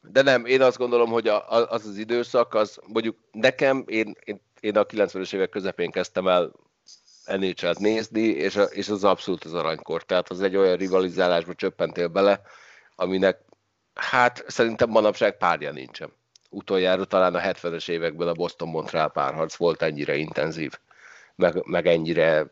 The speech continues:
sokáig tartó valami. Az, az tényleg egy nagyon jól sztorizható valami, egy, tényleg egy tök jó történet az egész mindkét oldalról.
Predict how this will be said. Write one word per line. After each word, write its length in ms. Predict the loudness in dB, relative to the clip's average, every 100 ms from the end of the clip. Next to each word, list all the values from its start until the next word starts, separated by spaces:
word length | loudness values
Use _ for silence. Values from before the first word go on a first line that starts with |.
| -8
sokáig 500 | -6 -4 -2 -4 -2
tartó 420 | -2 -2 -2 2
valami. 460 | 4 4 4 0 _ _ _ _ -20 _ _
Az, 200 | 0 0 0
az 120 | 0
tényleg 340 | 4 4 4
egy 100 | 0
nagyon 300 | 2 4 4
jól 180 | 4 2
sztorizható 800 | 0 0 -2 -4 -8 -8 -6 -6
valami, 680 | -4 -2 -4 -4 -6 -8 -10 _ _ _
egy, 320 | -12 -12 -14 -20 _ _ _ _ _ _ _ -6
tényleg 260 | -2 0 -2
egy 100 | -6
tök 240 | -10 -8
jó 100 | -8
történet 600 | -6 -6 -6 -6 -6 -6
az 100 | -6
egész 320 | -6 -4 -6 -6
mindkét 380 | -12 -8 -8 -4
oldalról. 580 | -4 -2 -2 -4 -8